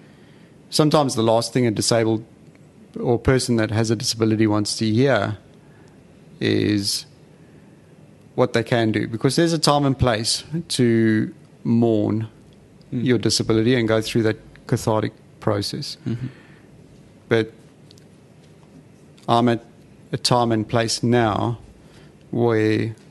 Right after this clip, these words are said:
Speaker 1: I get more benefit from it
Speaker 2: Mm.
Speaker 1: than, than not. So it's not the end of the world, and it's not the end of your life. It's
Speaker 2: No.
Speaker 1: it's a new discovery phase that you're moving into.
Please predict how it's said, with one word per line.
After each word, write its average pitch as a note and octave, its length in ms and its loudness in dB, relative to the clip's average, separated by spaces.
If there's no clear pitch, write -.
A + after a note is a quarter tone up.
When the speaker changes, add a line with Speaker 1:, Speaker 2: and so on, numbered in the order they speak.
Speaker 1:
I B2 100 -2
get A#2 260 -2
more B2 260 2
benefit G#2 460 -2
from G#2 220 -2
it A2+ 100 -6
Speaker 2:
Mm. B2+ 140 -8
Speaker 1:
than, G#2+ 440 -2
than A2 220 0
not. A2 260 -4
So - 140 -4
it's A2 120 -2
not B2+ 160 0
the A2+ 100 0
end G#2+ 140 0
of G#2 80 2
the G2 60 -6
world, - 280 -2
and A2+ 140 -2
it's - 240 -6
not A2+ 200 0
the A#2 80 -2
end G#2 140 2
of G#2 120 -2
your G#2 80 2
life. G#2 360 -2
It's - 320 -8
Speaker 2:
No. E3 180 -2
Speaker 1:
it's - 200 -4
a A2+ 260 0
new B2+ 180 4
discovery A2+ 540 0
phase G#2 440 -2
that - 180 -6
you're A2 100 0
moving G#2 300 0
into. G#2 320 -4